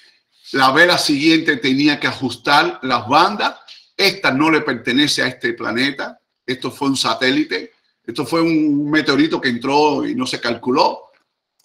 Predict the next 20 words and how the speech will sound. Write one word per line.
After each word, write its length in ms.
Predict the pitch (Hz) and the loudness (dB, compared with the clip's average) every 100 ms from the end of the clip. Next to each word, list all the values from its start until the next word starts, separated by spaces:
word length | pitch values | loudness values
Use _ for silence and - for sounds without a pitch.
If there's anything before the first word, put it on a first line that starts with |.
| _ | _
pero 180 | 151 135 | -2 -2
ya 180 | 131 202 | 0 0
lo 140 | 170 | 0
ha 80 | 220 | -2
hecho 200 | - 170 | -2 -4
varias 260 | 214 165 | -6 -6
veces. 360 | 120 107 - - _ _ _ _ _ _ _ _ _ _ _ _ _ _ _ _ _ _ _ _ _ _ _ _ _ _ _ | -8 -8 -10 -14 _ _ _ _ _ _ _ _ _ _ _ _ _ _ _ _ _ _ _ _ _ _ _ _ _ _ _
Pero 220 | 175 175 | 2 2
en 100 | 180 | 2
ninguna 640 | 196 202 202 262 320 240 | -2 -4 0 4 6 6
de 160 | 180 180 | 4 4
los 560 | 170 156 - - - _ | 4 2 -4 -10 -16 _
retrocesos 960 | - 190 196 190 185 - 233 - - - _ - | -2 2 2 2 -2 2 2 2 -4 -10 _ 0
ha 140 | 175 | 2
habido 480 | 180 202 190 180 - | 2 0 0 0 0
una 340 | 196 202 170 156 | -4 0 0 0
guía 460 | 185 180 165 - - - - - _ - | -2 0 -2 -4 -16 -20 -20 -20 _ -2
para 240 | 139 139 | 0 0
el 140 | 135 | -2
retroceso. 880 | 135 139 131 131 - 135 110 - - | -2 -4 -2 -6 -4 -4 -6 -10 -16